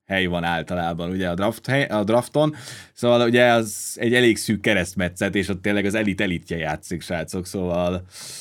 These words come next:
ö, és ott van több tízezer, ugye, idézőjelben kibuto-, kibuto-, kibukott atléta, aki utána teljesen perspektíva, meg minden nélkül ott van az életben.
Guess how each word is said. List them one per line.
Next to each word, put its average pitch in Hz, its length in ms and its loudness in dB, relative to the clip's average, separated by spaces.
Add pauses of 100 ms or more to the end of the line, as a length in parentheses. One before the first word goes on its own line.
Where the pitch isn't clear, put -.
(480)
ö, 92 600 2 (1160)
és 104 100 -4
ott 131 140 0
van 135 220 4
több 147 180 4
tízezer, 113 560 4
ugye, 117 560 4 (140)
idézőjelben 117 520 6
kibuto-, 117 500 2
kibuto-, 120 540 2
kibukott 117 480 0
atléta, 92 540 0
aki 98 540 0 (1000)
utána 127 540 4
teljesen 113 880 2 (180)
perspektíva, 110 540 2
meg 110 100 2
minden 123 240 4
nélkül 104 260 2
ott 120 120 -2
van 80 140 -6
az 85 100 -2
életben. 87 560 -4